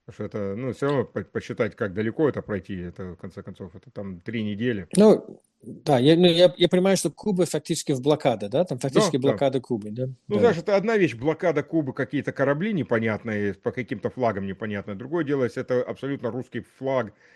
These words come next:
Speaker 1: русский корабль, и, возможно, там еще и морская пехота на этом, э, судне. Ну, это уже война.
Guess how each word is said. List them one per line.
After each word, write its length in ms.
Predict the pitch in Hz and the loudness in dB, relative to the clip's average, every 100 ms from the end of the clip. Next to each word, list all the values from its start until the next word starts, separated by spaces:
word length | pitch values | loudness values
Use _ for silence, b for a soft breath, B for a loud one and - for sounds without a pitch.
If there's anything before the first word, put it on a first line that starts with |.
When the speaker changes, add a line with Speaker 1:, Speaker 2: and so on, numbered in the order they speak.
| b b | b b
Speaker 1:
русский 320 | 113 127 - 120 | -6 -6 -6 -2
корабль, 460 | 123 143 131 117 | 2 4 4 2
и, 180 | 123 120 | -2 -2
возможно, 520 | 120 120 117 127 107 | 0 -2 0 0 0
там 180 | 110 120 | -2 -2
еще 320 | 113 - 123 113 | -4 -2 0 2
и 220 | 113 110 | 0 0
морская 420 | 117 107 131 117 | -2 -2 0 2
пехота 400 | 156 226 240 127 | 0 0 2 2
на 180 | 110 104 | 0 0
этом, 300 | 98 104 98 | -2 -4 -4
э, 300 | 104 104 104 | -4 -4 -6
судне. 400 | - 113 87 87 - _ _ _ _ - | -8 -10 -10 -14 -16 _ _ _ _ -12
Ну, 320 | 113 131 120 | -6 -2 0
это 180 | 113 156 | 2 2
уже 180 | 139 131 | 2 4
война. 520 | 120 170 107 107 127 | 4 4 2 -2 -4